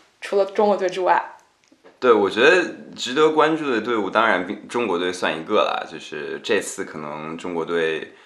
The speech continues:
Speaker 2: 会相对来说更顺利一点啊，就是大起大落，先分到死亡之组，再遇到N H L球员不能参赛。然后此外的话，我觉得北欧的队伍像芬兰、挪威都可以再关注一下，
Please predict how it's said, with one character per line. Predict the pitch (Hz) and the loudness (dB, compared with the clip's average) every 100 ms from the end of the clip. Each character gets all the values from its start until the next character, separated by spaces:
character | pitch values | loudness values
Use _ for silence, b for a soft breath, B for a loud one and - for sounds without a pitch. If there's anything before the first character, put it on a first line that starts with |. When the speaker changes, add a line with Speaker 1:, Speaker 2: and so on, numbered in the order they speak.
| B | B
Speaker 2:
会 | _ 101 | _ -4
相 | 92 123 | 0 0
对 | 131 | 0
来 | 90 67 | -2 -4
说 | - 85 82 85 | -6 -2 -2 0
更 | 113 95 85 80 | -2 -4 -6 -10
顺 | - 139 | -8 -6
利 | 101 82 | -6 -6
一 | |
点 | 76 53 - | -8 -12 -14
啊， | - - | -16 -16
就 | - 73 | -16 -16
是 | - 71 69 | -12 -10 -6
大 | 104 92 | -2 -2
起 | - - | -2 -10
大 | 60 50 | -12 -10
落， | 50 | -12
先 | - 90 87 | -8 -8 -8
分 | 87 | -4
到 | 82 80 | -2 -2
死 | 80 - | -4 -10
亡 | 57 80 | -12 -12
之 | 82 | -16
组， | 76 57 | -16 -16
再 | - 90 | -4 -2
遇 | 78 85 | -2 -4
到 | 78 64 | -4 -4
N | 78 78 | -4 -8
H | 82 | -6
L | 78 | -6
球 | - | -6
员 | 76 | -12
不 | 78 80 | -12 -12
能 | 69 | -12
参 | - 78 | -12 -12
赛。 | 78 85 - B B B - | -8 -8 -8 B B B -6
然 | |
后 | 98 | -6
此 | 101 104 | -4 -2
外 | 107 151 | 0 2
的 | 101 | 0
话， | 80 73 | -2 -4
我 | 73 | -6
觉 | 69 | -8
得 | 76 | -8
北 | 80 73 58 | -6 -4 -4
欧 | 73 90 | -2 -2
的 | 85 | -2
队 | 82 | -4
伍 | 73 73 | -4 -8
像 | - 76 71 71 | -6 -6 -6 -8
芬 | - 87 | -6 -4
兰、 | 73 73 78 85 | -4 -6 -8 -12
挪 | 73 76 | -10 -6
威 | 78 76 80 | -6 -6 -8
都 | 80 78 | -8 -10
可 | - | -10
以 | 71 | -12
再 | 71 64 57 58 | -8 -8 -8 -10
关 | 76 78 | -10 -10
注 | 78 71 | -12 -16
一 | |
下， | - | -18